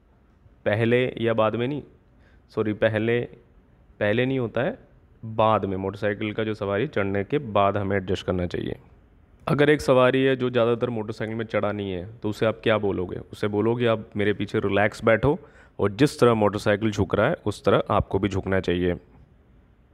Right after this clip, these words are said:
क्या मोटरसाइकिल आपके कमर पे पकड़ सकता है? जी हाँ, पकड़ सकता है, वो एक्सेप्टेबल है, कोई मुश्किल नहीं है।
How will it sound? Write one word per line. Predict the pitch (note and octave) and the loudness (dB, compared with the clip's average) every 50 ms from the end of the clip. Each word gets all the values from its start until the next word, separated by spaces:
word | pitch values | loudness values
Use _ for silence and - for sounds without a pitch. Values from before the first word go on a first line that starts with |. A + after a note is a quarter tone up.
| _ _ - - - - - | _ _ -20 -20 -20 -4 2
क्या | - B2+ C#3 | 4 4 4
मोटरसाइकिल | C#3+ C#3 C3 B2+ C3+ C3+ - C#3+ C3+ C3 B2 - C#3+ C#3 - | 6 4 4 4 2 2 2 2 2 2 2 0 0 2 2
आपके | B2 A2+ - - B2+ B2+ | 2 0 2 0 0 0
कमर | - - A#2+ A2+ A#2 A2 | 2 2 0 2 0 0
पे | - - | 0 -2
पकड़ | A#2 - G#2+ - A2 A2 | -2 -2 -2 -2 -2 -4
सकता | - A#2 - - - D3 | -4 -8 -8 -4 -2 -2
है? | D3+ A#2+ G2+ - - - _ _ _ _ _ _ _ _ _ _ _ - | -2 -2 -4 -8 -14 -20 _ _ _ _ _ _ _ _ _ _ _ -10
जी | A#2 A#2 D3 E3+ | -4 0 0 0
हाँ, | E3 E3 G3+ G#3 B2 - B2+ - _ _ - | 0 0 -2 -2 -4 -6 -8 -14 _ _ 0
पकड़ | A#2 A2 C3 B2+ | 2 4 4 4
सकता | - A#2+ A2 - - F#2+ | 2 0 -4 0 2 2
है, | F#2 | 4
वो | F#2 G#2 G#2 | 4 4 4
एक्सेप्टेबल | G2+ - - A2+ - - C#3+ C3 A2+ G2 | 2 2 -2 -4 0 0 0 2 2 0
है, | F#2 F#2 - _ _ _ _ _ _ _ _ _ _ _ _ _ _ _ _ - | 0 -2 -6 _ _ _ _ _ _ _ _ _ _ _ _ _ _ _ _ -2
कोई | - A2+ A2 | 0 2 2
मुश्किल | G#2 G#2 - - - G2 | 2 0 -2 -2 -2 -2
नहीं | F#2 F#2 F#2 | -2 -2 -2
है। | F#2 | -4